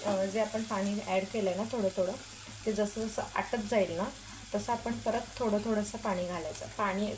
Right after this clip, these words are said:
अगदी जास्त एकत्र घालायचं नाही आहे अजिबातच. हे बघा,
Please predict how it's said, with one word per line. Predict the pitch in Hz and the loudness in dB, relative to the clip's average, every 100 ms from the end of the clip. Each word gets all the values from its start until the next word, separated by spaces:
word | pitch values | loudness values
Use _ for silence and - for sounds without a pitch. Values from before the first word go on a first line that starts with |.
| - | 0
अगदी | 202 190 202 226 | 0 0 0 2
जास्त | 226 196 - - | 2 0 -2 -2
एकत्र | 214 214 196 196 - 202 | -2 -2 0 -2 0 0
घालायचं | 220 196 180 175 185 | 2 0 0 -2 -2
नाही | 185 165 | -2 -4
आहे | 160 - | -6 -6
अजिबातच. | 175 - 156 147 - 196 107 - - - - - - - - - - - - - - - - - - - - - - - - - - - | -6 -6 -6 -8 -6 -4 -4 -6 -6 -6 -4 -4 -4 -6 -6 -6 -6 -8 -8 -8 -6 -6 -4 -6 -6 -6 -6 -8 -8 -8 -8 -8 -10 -8
हे | 175 | -6
बघा, | 151 151 147 | -6 -6 -6